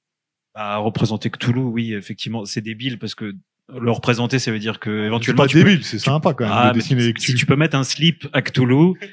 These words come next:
Speaker 2: <laughs>
Speaker 1: déjà tu perds quelque chose, quoi. Donc je, <laughs> non, ce qui est, ce qui est bien chez Lovecraft, c'est justement, c'est tout ce qu'il y a, euh, effectivement, euh,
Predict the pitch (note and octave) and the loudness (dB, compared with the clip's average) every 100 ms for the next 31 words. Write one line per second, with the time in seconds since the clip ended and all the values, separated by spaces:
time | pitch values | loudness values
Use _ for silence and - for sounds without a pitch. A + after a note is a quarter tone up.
0 | - G#3 A3 - - _ - A#2+ C3+ D3 | -20 -20 -20 -20 -20 _ -4 2 2 2
1 | D3 C#3 C3+ C3+ B2+ C#3 B2+ B2+ A2+ A2 | -2 -2 -2 0 0 0 2 0 0 -4
2 | G#2 F#2+ B2 A2 G#2 A2+ B2 - - - | -4 -4 -6 -6 -8 -10 -12 -16 -20 -20
3 | - G#3 - A#3+ B3 F3 A2 - - - | -20 -14 -10 -6 -4 -4 -4 -10 -16 -18
4 | - - - _ C3+ C3+ - A#2+ A#2+ A#2+ | -20 -20 -20 _ 0 0 2 0 0 -2
5 | - B2+ B2+ A#2+ A#2 A#2 A2+ - - D#3+ | 0 2 2 2 0 0 0 -2 -2 -2
6 | - A#2 A#2 - C3+ D3 A#2+ G#2+ - C3+ | -2 -6 -6 -2 -2 0 -2 -6 -8 -8
7 | - - C3 C3+ C3+ A#2 A2+ G#2 G#2 A#2 | -8 -4 0 0 0 -2 -4 -8 -10 -4
8 | C3 C3+ G#2 G#2+ | -2 0 -2 -6